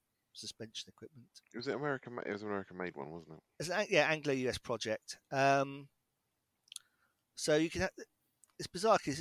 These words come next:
Speaker 1: it's almost, it's almost like a, a Churchill. Um, you know, have Churchills or T fourteens, and also mixing Shermans and all sorts, basically.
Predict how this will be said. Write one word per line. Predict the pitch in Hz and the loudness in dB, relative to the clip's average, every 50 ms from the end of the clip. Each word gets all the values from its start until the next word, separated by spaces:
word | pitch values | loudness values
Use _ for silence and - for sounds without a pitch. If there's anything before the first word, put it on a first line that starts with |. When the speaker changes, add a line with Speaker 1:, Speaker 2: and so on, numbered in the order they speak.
| 160 - | -4 -2
Speaker 1:
it's | - 180 | 2 4
almost, | 190 214 202 - - - - | 4 4 4 2 0 -4 -4
it's | - - | -2 0
almost | 190 196 180 - - | 0 0 0 -2 -2
like | 156 | -2
a, | - - - 190 | -2 -2 -2 -4
a | 151 | -4
Churchill. | - - - 190 180 - - - 127 104 95 90 - _ _ _ _ _ _ _ - | -2 4 6 6 6 6 4 -2 -4 -6 -6 -10 -14 _ _ _ _ _ _ _ -2
Um, | 120 107 104 98 101 101 98 101 123 _ _ _ _ _ _ _ _ - | -2 0 0 -2 -4 -6 -10 -16 -20 _ _ _ _ _ _ _ _ -8
you | 160 | -2
know, | 160 165 160 | 0 2 4
have | 139 147 139 - - - - | 4 2 0 -2 -6 -12 -6
Churchills | - - 175 156 - - - 156 139 | 0 2 2 2 2 0 -4 -6 -6
or | - 127 127 127 | -6 -6 -8 -6
T | - - 135 117 | -6 -6 -6 -6
fourteens, | - - 120 110 - - 143 113 95 87 82 85 98 - - - - - _ _ _ _ _ _ _ _ _ _ _ _ _ - | -6 -6 -8 -8 -6 -4 -4 -4 -4 -6 -10 -16 -14 -10 -10 -10 -10 -12 _ _ _ _ _ _ _ _ _ _ _ _ _ 2
and | 139 160 | 4 4
also | 175 156 - - 117 | 6 4 4 0 0
mixing | 127 143 - - - - 131 120 117 | -2 -4 -6 -4 -4 -4 -4 -4 -2
Shermans | - - - 160 143 135 127 127 123 123 120 117 117 117 117 113 110 113 117 - - | -2 2 4 6 8 8 6 4 2 -4 -6 -8 -10 -12 -12 -14 -14 -14 -12 -12 -12
and | 120 127 | -10 -10
all | 147 135 | -8 -6
sorts, | - - 104 95 95 - - | -6 -6 -6 -8 -10 -12 -12
basically. | - 98 98 95 - - - - 107 104 107 113 | -10 -8 -8 -8 -10 -10 -12 -12 -12 -12 -12 -14